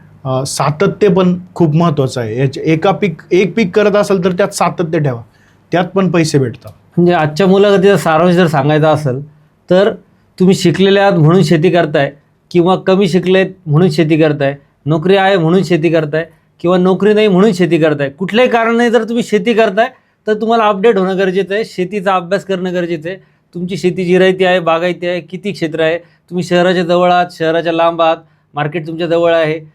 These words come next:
Speaker 2: तुम्हाला घरात किती लोकं तुम्हाला मदत करू शकतात, ह्या सगळ्या गोष्टींचा अभ्यास करून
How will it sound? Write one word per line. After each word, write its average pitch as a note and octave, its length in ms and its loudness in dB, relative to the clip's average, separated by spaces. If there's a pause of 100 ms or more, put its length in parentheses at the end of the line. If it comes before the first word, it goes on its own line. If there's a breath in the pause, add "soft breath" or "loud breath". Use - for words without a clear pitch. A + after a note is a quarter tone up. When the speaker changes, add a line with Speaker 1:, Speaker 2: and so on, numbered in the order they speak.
(260 soft breath)
Speaker 2:
तुम्हाला E3 300 -4
घरात C3+ 280 -2 (100)
किती F3 200 -6
लोकं F3 200 -4
तुम्हाला F3 280 -4
मदत E3+ 320 -4
करू F3 140 -2
शकतात, D3 340 -4 (340 soft breath)
ह्या F3 140 0
सगळ्या F#3 320 0
गोष्टींचा F#3+ 540 0
अभ्यास F3+ 320 -2
करून G3 340 2